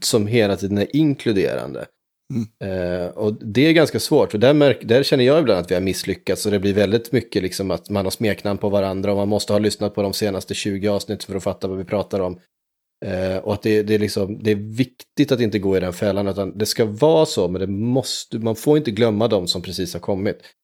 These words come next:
Speaker 1: Man får
Speaker 2: Mm.
Speaker 1: inte glömma de som inte är i, innanför cirkeln. Eh, och is-, och då blir, för då blir det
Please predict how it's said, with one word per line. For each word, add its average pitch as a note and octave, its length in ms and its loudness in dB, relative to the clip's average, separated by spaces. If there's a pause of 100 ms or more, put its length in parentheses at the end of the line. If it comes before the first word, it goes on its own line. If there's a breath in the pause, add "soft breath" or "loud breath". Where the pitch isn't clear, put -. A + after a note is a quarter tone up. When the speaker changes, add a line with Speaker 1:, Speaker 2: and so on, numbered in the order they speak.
Speaker 1:
Man B2+ 100 -4
får A#2+ 80 6
Speaker 2:
Mm. C#3+ 60 8
Speaker 1:
inte A#2 120 0
glömma A#2+ 340 4
de G#2+ 140 2
som A#2+ 240 -4
inte B2+ 540 2
är F#2+ 160 6
i, F2+ 180 0 (120)
innanför F2 340 -2
cirkeln. E2+ 460 -4 (760)
Eh, F2+ 480 -2 (440)
och G#2+ 180 2
is-, - 240 -6
och A2 140 0
då G2 200 2
blir, F#2+ 460 -2
för A2 120 -6
då B2 120 4
blir C3+ 220 4
det A2 60 4